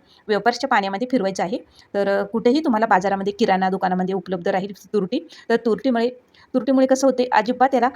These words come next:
कलर असं राहत नाही, तांबूस कलर येत नाही. पांढरे शुभ्र तुरटीमुळे आपली वेफर्स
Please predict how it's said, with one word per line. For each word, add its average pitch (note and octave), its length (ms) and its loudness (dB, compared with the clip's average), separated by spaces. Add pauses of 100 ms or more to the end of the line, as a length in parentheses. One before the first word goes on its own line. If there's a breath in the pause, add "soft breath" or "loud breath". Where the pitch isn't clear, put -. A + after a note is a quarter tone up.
(180 loud breath)
कलर A#3 220 4 (220)
असं A3 180 -2
राहत A3 240 0
नाही, A3 160 -4
तांबूस G#3+ 260 2
कलर A#3 200 2
येत G#3+ 160 -2
नाही. G3+ 120 -6
पांढरे A#3 340 0
शुभ्र B3+ 380 -2
तुरटीमुळे G#3+ 460 -4
आपली G3+ 220 -4
वेफर्स G3 320 -4